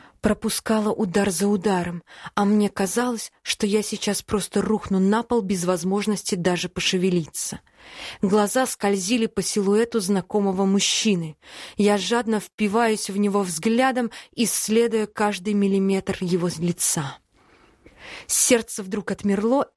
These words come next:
и начало колотиться о ребра с такой силой, что, мне кажется, оно вот-вот вырвется на свободу. В кабинете стало душно, душно настолько, что дышать практически невозможно.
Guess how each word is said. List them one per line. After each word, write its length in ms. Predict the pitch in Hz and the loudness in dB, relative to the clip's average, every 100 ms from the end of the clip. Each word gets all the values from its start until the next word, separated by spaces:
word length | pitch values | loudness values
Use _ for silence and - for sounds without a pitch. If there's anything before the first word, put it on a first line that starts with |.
| - | 0
и 80 | |
начало 400 | 208 196 - 214 | 0 0 0 0
колотиться 720 | 208 208 196 190 220 - - | 0 0 0 0 -6 -6 -4
о 180 | - 180 | -2 0
ребра 320 | 196 214 185 | 2 2 2
с 140 | 190 - | -4 -2
такой 340 | 190 - 254 | -6 0 0
силой, 440 | - - 247 226 - - - | 0 0 2 2 -2 -12 -8
что, 220 | - - | -4 2
мне 180 | 262 262 | 2 2
кажется, 500 | 269 277 247 226 233 | 2 0 0 -2 0
оно 220 | 226 233 | 2 2
вот-вот 340 | 226 233 226 233 | 2 0 0 0
вырвется 520 | 196 233 214 - 220 | 0 0 -2 -2 2
на 100 | 208 | 2
свободу. 680 | - 214 214 220 190 165 156 _ _ _ _ _ - | 2 0 0 2 0 -2 -12 _ _ _ _ _ -16
В 140 | - | -4
кабинете 500 | 214 196 202 196 196 | 0 2 4 2 0
стало 340 | - 208 185 | -2 -2 2
душно, 560 | 185 160 262 - - 214 - - - - | 0 2 0 2 0 -2 -4 -20 -20 -6
душно 440 | 202 185 240 - 214 | 0 2 2 2 2
настолько, 640 | 220 208 - 285 269 220 | 2 0 0 0 0 -2
что 200 | - 220 | -2 -2
дышать 500 | 196 214 - 254 - | 0 0 0 -2 0
практически 640 | 233 - - 214 220 - | -2 -2 -8 -6 -6 0
невозможно. 800 | 220 214 226 214 240 220 170 175 | 2 4 2 2 2 2 0 -6